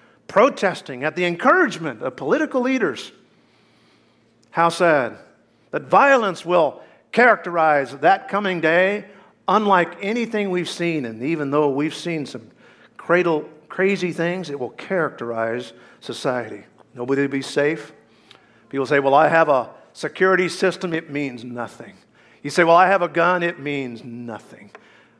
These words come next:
You can't shoot enough people if a thousand people come around your house. The Bible says here that it'll be a violent place. And then sorceries. It's an interesting Greek word. It's actually the word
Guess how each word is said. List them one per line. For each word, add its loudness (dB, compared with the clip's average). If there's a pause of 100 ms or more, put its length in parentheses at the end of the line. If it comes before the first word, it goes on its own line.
(140)
You -8
can't -2
shoot -4
enough -2
people -4
if -8
a -10
thousand 0
people -8
come -12
around -8
your -14
house. -18 (540)
The -20
Bible 2
says 2
here 2
that 2
it'll 0
be 0
a 2
violent 2
place. -2 (460)
And -6
then 4
sorceries. 0 (880)
It's -20
an -12
interesting -2
Greek -6
word. 2
It's -6
actually -2
the -4
word 0